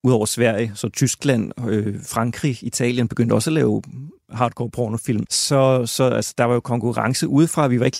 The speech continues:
længere de eneste, der lavede pornofilm.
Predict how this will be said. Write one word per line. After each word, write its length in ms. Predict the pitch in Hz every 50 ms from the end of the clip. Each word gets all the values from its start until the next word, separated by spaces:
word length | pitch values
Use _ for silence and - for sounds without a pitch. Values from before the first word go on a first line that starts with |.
| -
længere 240 | - 127 123 131 135
de 120 | - 139 -
eneste, 380 | 127 123 131 139 - - 160
der 140 | - - 120
lavede 440 | 113 110 101 98 107 135 147 156 139 - _ _ _ _ _ _ _ _ _ _ _ -
pornofilm. 720 | - 127 131 147 165 - - 180 151 139 - - 131